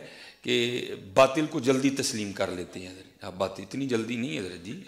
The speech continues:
अगर चलो सौ निकाल दिया तो क्या तेरह सौ सालों से दुनिया बातिल पे थी, आज तू हक वाला जम पड़ा है। हाँ, तुझे क्या नजर आ गया उल्लू के पट्टे? हाँ, तो बहरहाल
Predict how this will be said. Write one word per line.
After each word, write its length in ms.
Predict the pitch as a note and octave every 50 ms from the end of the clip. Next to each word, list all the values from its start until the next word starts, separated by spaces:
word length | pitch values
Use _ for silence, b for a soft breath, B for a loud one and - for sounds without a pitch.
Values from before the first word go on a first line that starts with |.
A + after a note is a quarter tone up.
| -
अगर 220 | - B2+ C#3 D3+ D3+
चलो 260 | D3+ - E3+ F3 F3
सौ 240 | E3+ - E3+ F3 F3+
निकाल 340 | F#3 - - E3 E3 E3+
दिया 300 | E3+ E3 F#3+ F#3 E3+ D#3+ - B B B B B B
तो 80 | F3
क्या 140 | D#3 G3 F#3
तेरह 320 | F#3 F#3 G3 G3+ G#3 A3 G#3
सौ 120 | G#3+ G#3+
सालों 280 | - G3 G3 G3 G3+ G3+
से 120 | F3 G#3
दुनिया 260 | F3 F#3 F#3+ G3 G3+
बातिल 360 | F#3+ G3 G3 G3 G3+ A#3+ A#3+
पे 120 | A#3+ A#3 A#3
थी, 140 | - G#3 G#3+
आज 220 | G#3 G#3 G#3 G#3
तू 120 | B3+ C4+
हक 160 | C#4 C4+ A3+ A3
वाला 200 | G#3 G#3 G#3+ G#3+
जम 220 | G#3 A#3 F#3+ F#3 -
पड़ा 140 | F#3+ F3+ F3
है। 100 | E3+ - - - - - - -
हाँ, 260 | - - - C3 B2+ -
तुझे 200 | A3+ A3 C#4 C4+
क्या 160 | C4+ C4+ C4
नजर 260 | B3 A#3 G3+ F#3+ F#3+
आ 120 | F3 D#3+
गया 260 | C#3+ C3+ C3+ C3+ C3+ C#3
उल्लू 280 | D3 D#3 D3+ D#3+ D#3
के 100 | D3+ D#3+
पट्टे? 520 | D3+ - E3 D#3 E3 E3 D3 D3 - - b b b b b b b b b -
हाँ, 140 | - A1+ A#1
तो 180 | - - - D#3+
बहरहाल 460 | D#3 C#3+ D3+ F#3+ G3+ G#3 F#3 E3+